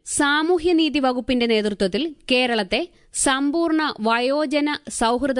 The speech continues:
സംസ്ഥാനമാക്കി മാറ്റാനൊരുങ്ങുകയാണ് സർക്കാർ. ഏറ്റവും മികച്ച വയോജന സംരക്ഷണ പ്രവർത്തനങ്ങൾക്കുള്ള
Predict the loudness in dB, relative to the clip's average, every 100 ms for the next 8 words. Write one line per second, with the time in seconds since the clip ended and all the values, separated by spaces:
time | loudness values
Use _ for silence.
0 | -2 -2 -2 0 0 2 0 0 0 0
1 | 0 0 0 0 0 0 0 0 -2 -6
2 | -4 -2 -2 -4 -6 -10 -2 2 2 2
3 | 2 4 2 0 0 0 2 2 0 0
4 | 0 -2 -6 -4 -2 0 -2 0 -2 2
5 | 0 0 0 0 0 2 2